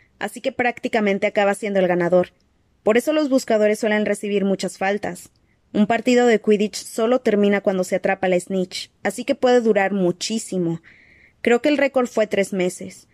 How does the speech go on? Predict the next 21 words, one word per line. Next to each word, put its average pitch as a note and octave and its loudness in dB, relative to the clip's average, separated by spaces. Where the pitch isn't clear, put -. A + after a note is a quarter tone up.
Tuvieron G3+ 2
que A3 0
traer G#3+ 2
sustitutos G3+ -6
para F#3+ 0
que F#3+ -2
los F#3+ 0
jugadores G3 2
pudieran F#3 0
dormir. G#3+ 2
Bueno, B3+ 2
eso D#4 0
es - 0
todo. F3+ 0
¿Alguna G#3+ -2
pregunta? G#3 0
Harry D4 2
negó A3 4
con G3+ 2
la F#3+ 0
cabeza. F#3 0